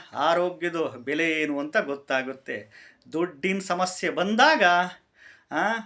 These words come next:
ಬ್ಯಾಂಕಲ್ಲಿ ವೆನಿಟಿ ಬ್ಯಾಗಲ್ಲಿ ಕ್ಯಾಶ್ ಬಾಕ್ಸು, ಗಲ್ಲಾ ಪೆಟ್ಟಿಗೆ, ಜೇಬು, ಪರ್ಸು, ವೆನಿಟಿ ಬ್ಯಾಗಲ್ಲಿ ಐನೂರು ರೂಪಾಯಿ ನೋಟುಗಳು ಖಾಲಿ ಆದ್ರೆ, ಸಮಸ್ಯೆಗಳು ಬಂದ್ರೆ ದುಡ್ಡಿನ ಬೆಲೆ ಗೊತ್ತಾಗುತ್ತೆ. ಗಂಡನ್ನ ಕಳ್ಕೊಂಡ್ರೆ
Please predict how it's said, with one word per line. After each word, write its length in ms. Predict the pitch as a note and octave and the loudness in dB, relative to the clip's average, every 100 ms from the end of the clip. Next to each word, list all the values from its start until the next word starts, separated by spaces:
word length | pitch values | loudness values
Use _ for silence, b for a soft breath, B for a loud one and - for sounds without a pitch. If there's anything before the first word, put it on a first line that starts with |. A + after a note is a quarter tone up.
| - | -8
ಬ್ಯಾಂಕಲ್ಲಿ 880 | - C#3+ E3+ F3 G3+ G#3 F#3 A#2+ A#2 | 2 2 2 2 2 2 -2 -4 -6
ವೆನಿಟಿ 320 | C3 D#3+ E3+ | -4 -2 -2
ಬ್ಯಾಗಲ್ಲಿ 640 | E3 F3+ F3 F#3+ G3+ D#3+ | 4 4 4 0 -2 -4
ಕ್ಯಾಶ್ 400 | A2 D3 D#3+ - | -2 -2 -2 0
ಬಾಕ್ಸು, 380 | G3+ G3+ G#3 F3 | 2 2 0 -4
ಗಲ್ಲಾ 300 | C3 D3 E3 | -4 -2 -2
ಪೆಟ್ಟಿಗೆ, 540 | E3+ E3+ - G3 G3 | -2 -4 -6 -4 -4
ಜೇಬು, 480 | B2 C#3+ E3+ F3+ E3+ D3 | -2 -4 -4 -4 -6 -4
ಪರ್ಸು, 340 | D3+ D#3+ G#3 | -6 -4 -4
ವೆನಿಟಿ 380 | D3 D3 E3 F3 | -2 -2 -2 -2
ಬ್ಯಾಗಲ್ಲಿ 600 | D3+ G3 C4+ A#3+ C#3 - B B - | 2 2 2 2 -2 -6 B B -4
ಐನೂರು 520 | D3 F3+ F#3 F#3 F3+ | 0 0 0 0 -2
ರೂಪಾಯಿ 240 | E3 E3+ | 0 0
ನೋಟುಗಳು 760 | D3 F3 G3+ G#3 C4+ G#3+ D3+ - b b _ - | 2 0 0 0 2 2 0 -6 b b _ 0
ಖಾಲಿ 420 | D3 E3+ F3+ E3 | 4 4 4 4
ಆದ್ರೆ, 680 | F#3 C#4+ A#3 D#3+ D#3 D3+ - | 6 6 4 2 2 -2 -12
ಸಮಸ್ಯೆಗಳು 680 | - D#3 F3+ F#3 F#3 D#3 D#3 | -6 0 0 0 -4 -2 2
ಬಂದ್ರೆ 680 | A#3+ D#4+ E3 D#3 D3+ - _ - | 4 4 4 2 -2 -10 _ -4
ದುಡ್ಡಿನ 440 | E3+ D3+ C#3 E3 | -2 0 0 0
ಬೆಲೆ 440 | D3+ C#3+ F#3 B3+ - | 0 0 0 0 -4
ಗೊತ್ತಾಗುತ್ತೆ. 1080 | B2 C#3 - C3+ B2+ A#2 A2+ C4+ A#3+ - - _ | -6 -6 -4 -2 -2 -2 -2 0 0 -2 -18 _
ಗಂಡನ್ನ 580 | C3 D#3 G3 A3 G#3+ G3 E3 | 2 4 4 2 2 2 0
ಕಳ್ಕೊಂಡ್ರೆ 1160 | - - F#3+ B3+ F4 C#4+ D#3 D#3 E3 - - | 0 2 4 4 4 4 4 2 0 -8 -20